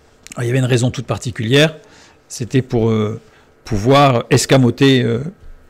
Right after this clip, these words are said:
l'arche de l'Alliance en cas de danger, ce qui a été fait d'ailleurs sous, quand Nebuchadnezzar est rentré, euh, dans le, dans le temple.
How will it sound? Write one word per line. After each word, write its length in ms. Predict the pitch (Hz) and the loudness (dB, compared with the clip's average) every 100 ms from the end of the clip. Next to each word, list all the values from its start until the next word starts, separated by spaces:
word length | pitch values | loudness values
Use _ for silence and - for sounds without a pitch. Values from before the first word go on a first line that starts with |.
| _ _ | _ _
l'arche 160 | 127 110 | -4 2
de 80 | 120 | 2
l'Alliance 460 | 117 117 143 135 | 4 4 2 2
en 80 | 113 | -2
cas 140 | 101 120 | 0 0
de 60 | |
danger, 320 | 107 113 123 | 0 2 2
ce 80 | 151 | 0
qui 80 | - | 0
a 40 | |
été 200 | 110 101 | -2 -2
fait 180 | 110 147 | 0 2
d'ailleurs 240 | 120 131 127 | 2 0 -2
sous, 160 | 127 117 - - - _ - | -4 -6 -10 -18 -20 _ -6
quand 140 | 123 | -2
Nebuchadnezzar 680 | 117 107 117 110 110 131 123 | -2 0 -2 0 2 2 2
est 120 | 117 | -2
rentré, 420 | 113 107 131 127 | -4 -4 -2 0
euh, 160 | 127 110 110 - _ _ _ | -2 -6 -10 -18 _ _ _
dans 220 | 127 120 | -2 0
le, 180 | 117 120 - 113 117 - _ - | 0 -2 -6 -8 -12 -18 _ -6
dans 80 | 123 | -6
le 40 | |
temple. 300 | - 87 - | -6 -10 -10